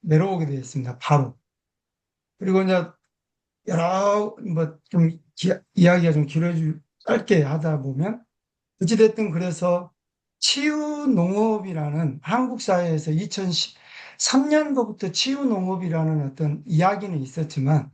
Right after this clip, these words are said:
치유 농업법이, 어, 확정이 돼지고 시행이 되는 것은 이천이십이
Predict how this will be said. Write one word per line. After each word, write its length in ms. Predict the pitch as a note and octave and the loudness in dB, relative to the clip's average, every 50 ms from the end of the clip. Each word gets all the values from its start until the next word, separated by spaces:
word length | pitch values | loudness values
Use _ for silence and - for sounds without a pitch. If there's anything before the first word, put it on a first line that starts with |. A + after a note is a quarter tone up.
| _ _ _ _ _ _ _ _ _ _ _ _ | _ _ _ _ _ _ _ _ _ _ _ _
치유 400 | - - A#3+ C4 C4+ C#4 C4+ C4 | -2 0 4 4 4 4 4 2
농업법이, 880 | A#3 G#3 F3 F3 F#3+ G#3 G3+ - - D#3 D#3 D3 D#3+ F3 G3 G#3+ A3+ - _ _ _ _ _ _ _ _ _ _ | 2 0 0 0 0 0 -2 -2 0 -2 0 0 -2 -2 -4 -4 -6 -8 _ _ _ _ _ _ _ _ _ _
어, 520 | - D3+ D3+ D3 C#3+ C#3+ C#3 C#3 - - - _ _ _ _ _ _ _ | 2 4 4 4 4 2 0 0 -4 -6 -12 _ _ _ _ _ _ _
확정이 440 | - A3+ - - C4+ C4+ C4 B3 G#3+ | -8 -8 0 4 4 4 6 4 2
돼지고 380 | F3 E3+ D#3 C#3+ C#3+ C#3+ E3 | 0 -2 -2 -2 -2 -2 -2
시행이 500 | E3+ - - - C4+ D4 D#4+ D4+ C#4+ C4+ | -2 -2 -2 -2 -4 -4 -6 -6 -6 -4
되는 280 | G#3+ G3 F3 E3 D#3 D3+ | -2 -2 0 0 2 0
것은 420 | D3 C#3 C3+ D#3+ F3 F#3 F#3+ - - _ _ _ _ _ _ _ _ | 0 -2 -2 -4 -4 -4 -6 -10 -16 _ _ _ _ _ _ _ _
이천이십이 880 | F#3 F#3 E3+ - - F#3 F3+ F3+ F3+ - F#3+ G3 G#3+ - - G3 E3+ - | 0 0 2 2 2 2 0 0 -2 -6 -4 -2 0 0 0 -2 -6 -10